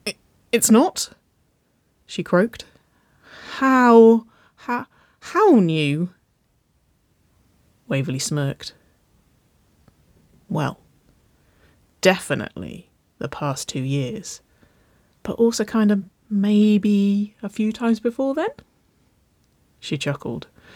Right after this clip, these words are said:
scrunching her face shyly as she shrugged her shoulders. "Maybe quite a long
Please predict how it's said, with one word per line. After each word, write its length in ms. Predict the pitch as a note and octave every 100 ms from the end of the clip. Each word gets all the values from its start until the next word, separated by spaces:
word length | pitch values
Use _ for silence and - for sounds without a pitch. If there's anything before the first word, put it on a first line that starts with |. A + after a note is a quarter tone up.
| - - -
scrunching 400 | - F#3 F3 D#3
her 140 | D3+
face 260 | - D#3 C#3+
shyly 460 | - E3+ D#3+ D3
as 60 | C#3
she 100 | D3
shrugged 360 | - D#3 C#3+
her 80 | D3
shoulders. 540 | - E3 D#3 C#3+ C#3 - _ _ _ _ _ _ _ _ _ _ _ _ -
"Maybe 160 | G3 F3+
quite 240 | F#3+ E3
a 60 | C#3+
long 580 | D3 D#3+ D#3 C#3+ C#3